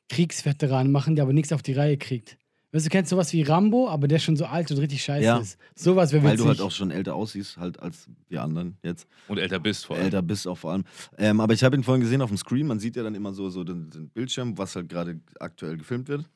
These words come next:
Speaker 2: Und da hab ich dich gesehen, das hab ich auch gesagt. Das sah aus wie ein, äh, Hollywood-Actionheld. So.
Speaker 1: <laughs>
Speaker 2: Einer, der quasi durch, über, wie sagt man,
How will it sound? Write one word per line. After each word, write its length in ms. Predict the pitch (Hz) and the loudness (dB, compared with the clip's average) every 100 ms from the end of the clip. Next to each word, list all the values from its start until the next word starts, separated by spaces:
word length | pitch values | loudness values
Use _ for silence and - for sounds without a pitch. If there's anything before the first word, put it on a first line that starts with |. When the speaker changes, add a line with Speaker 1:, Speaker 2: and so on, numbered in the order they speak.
| _ - | _ -6
Speaker 2:
Und 100 | 92 | -2
da 100 | 92 | 0
hab 100 | 110 | 0
ich 100 | 117 | -2
dich 120 | 101 | -6
gesehen, 200 | - 123 | -2 0
das 120 | 143 123 | 0 -2
hab 100 | 110 | -4
ich 100 | 101 | -4
auch 100 | 95 | -2
gesagt. 340 | 98 127 - _ _ _ _ _ _ _ | -2 -2 -4 _ _ _ _ _ _ _
Das 180 | - 95 | -6 -2
sah 380 | 95 92 131 143 | 4 4 4 2
aus 380 | - 98 131 143 | 0 0 0 2
wie 80 | 156 | 2
ein, 180 | 160 160 | 2 0
äh, 460 | - - 147 143 131 | -2 -2 0 0 0
Hollywood-Actionheld. 1500 | 143 160 160 123 92 - - - - 92 - 101 87 82 - _ _ - | 2 2 2 0 -2 -10 -16 -12 -4 -4 0 0 2 0 -4 _ _ -6
So. 100 | 82 80 - - - - | -2 -2 -4 -14 -18 -10
Speaker 1:
<laughs> 140 | 151 | -8
Speaker 2:
Einer, 220 | 117 98 98 | 0 0 2
der 200 | 98 90 | 2 2
quasi 380 | 98 92 87 78 - | 2 2 2 -2 0
durch, 280 | 95 - - | 0 0 -4
über, 240 | 82 85 78 65 | -2 0 0 -2
wie 120 | 82 | -2
sagt 160 | 98 104 | 0 2
man, 340 | 98 78 - | 2 0 -4